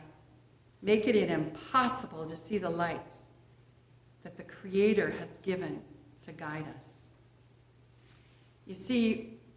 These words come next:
we as human beings have been endowed by our Creator with the ability to create and invent and explore. We know how to create light, electricity.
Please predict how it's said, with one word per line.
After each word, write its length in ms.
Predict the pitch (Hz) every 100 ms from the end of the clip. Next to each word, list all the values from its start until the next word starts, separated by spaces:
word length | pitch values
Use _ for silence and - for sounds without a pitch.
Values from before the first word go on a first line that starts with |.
| - - 180
we 420 | 202 262 240 220 -
as 200 | 202 -
human 240 | 233 202
beings 580 | 208 220 190 175 - - - - -
have 180 | 202 190
been 140 | 208
endowed 560 | 190 185 208 254 262 190
by 140 | 170
our 200 | 165 165 -
Creator 340 | 190 185 185
with 180 | 185 185
the 100 | 185
ability 480 | 170 196 208 208 196
to 100 | 147
create 680 | - - 202 240 240 233 190
and 100 | 170
invent 640 | 156 - - 277 311 302
and 140 | 214 180
explore. 800 | - - - 247 285 277 240 - - - - - - - -
We 80 | 381
know 120 | 285
how 160 | 185 180
to 120 | 202
create 340 | 214 277 294 277
light, 380 | 277 370 330
electricity. 880 | 196 247 269 - 381 330 220 160 -